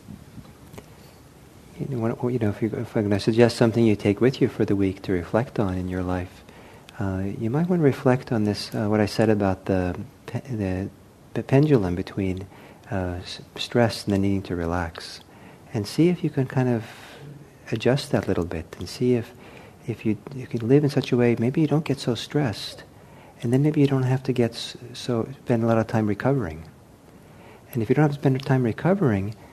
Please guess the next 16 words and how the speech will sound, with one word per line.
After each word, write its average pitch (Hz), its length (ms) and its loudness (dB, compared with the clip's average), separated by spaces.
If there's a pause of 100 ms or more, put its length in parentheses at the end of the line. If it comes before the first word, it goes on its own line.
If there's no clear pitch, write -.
(280)
um, 104 420 -4
so 123 120 0
if, - 280 -6
if 123 160 -4
you, 123 220 -4
if, 127 140 -6 (140)
you 135 180 -6
know, 101 240 -4 (300)
if 120 120 -4
you, 127 160 4
if 113 260 -4
it's 120 80 -4
stressful 175 540 4
to 113 120 0
do 104 140 0
self-improvement, 98 880 -2